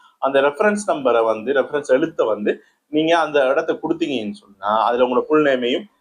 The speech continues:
டைப் பண்ண சொல்லி கேட்கும். அந்த என் ஐ சி நம்பரையும் காட்டும். அதை மூணையும் கொடுத்து ஓகே கொடுத்து நெக்ஸ்ட் ப்ரொசீஜர், நெக்ஸ்ட், நெக்ஸ்ட் கொடுத்துட்டா அப்பதான் கம்ப்ளீட்டா வந்து சப்மிட் ஆகுது அப்ளிகேஷன்.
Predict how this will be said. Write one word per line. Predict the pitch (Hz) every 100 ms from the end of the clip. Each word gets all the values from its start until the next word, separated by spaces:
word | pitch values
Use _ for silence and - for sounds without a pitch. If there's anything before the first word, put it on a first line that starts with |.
| _ -
டைப் | 131 127
பண்ண | 117
சொல்லி | 117 104
கேட்கும். | 107 107 127 -
அந்த | 135 127 123
என் | 131
ஐ | 143
சி | 139
நம்பரையும் | 117 113 123 113
காட்டும். | 104 123
அதை | 120
மூணையும் | 127 143 123
கொடுத்து | 117 143 151
ஓகே | 151 143 127
கொடுத்து | 113 - 165
நெக்ஸ்ட் | 139 - -
ப்ரொசீஜர், | 135 127 120 117 120
நெக்ஸ்ட், | 123 135
நெக்ஸ்ட் | - 113 110
கொடுத்துட்டா | 107 _ - _ _ 139 - - _ _ 120
அப்பதான் | - - 214 156 202 - -
கம்ப்ளீட்டா | 170 196 233 226 190 127
வந்து | 107 117 -
சப்மிட் | 123 139 131
ஆகுது | 110 107 107 104
அப்ளிகேஷன். | - - 110 104 -